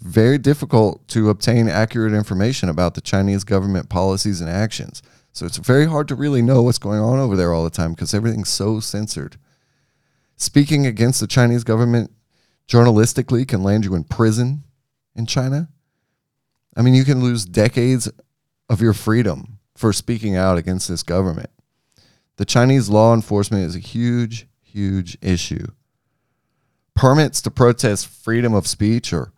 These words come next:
often promised, but revoked later for any kind of protesting. It's always kind of been the China way or the highway. So back to basketball.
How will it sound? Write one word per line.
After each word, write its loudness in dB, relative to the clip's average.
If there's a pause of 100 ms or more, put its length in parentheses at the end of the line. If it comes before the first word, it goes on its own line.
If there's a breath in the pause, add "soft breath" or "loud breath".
(160)
often 0
promised, 0 (640)
but -8
revoked 0
later 2 (720)
for -4
any 4
kind 2
of -4
protesting. -2 (800)
It's -2
always 6
kind 0
of -2
been 4
the 4
China 0
way 0
or -2
the -2
highway. -6 (1500)
So 0
back 4
to -2
basketball. 0